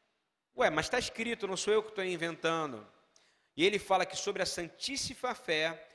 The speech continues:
orando no Espírito Santo, olha só de novo, como é que você sai da sensualidade, como é que você sai da rebelião, como é que você sai do problema? Judas diz, "Vocês vão estar edificados sobre a santíssima fé, orando no Espírito Santo,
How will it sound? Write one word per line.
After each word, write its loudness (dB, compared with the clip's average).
orando 8
no -2
Espírito -4
Santo, -2
olha -4
só -2
de -4
novo, -2
como -2
é 2
que -4
você 0
sai 0
da -2
sensualidade, -2
como -12
é -10
que -12
você -14
sai -6
da -6
rebelião, -6
como -6
é -2
que -12
você -8
sai -2
do -6
problema? -4
Judas -4
diz, -8
"Vocês 2
vão 2
estar 0
edificados 0
sobre -2
a 0
santíssima -2
fé, -6
orando 6
no -4
Espírito -4
Santo, -4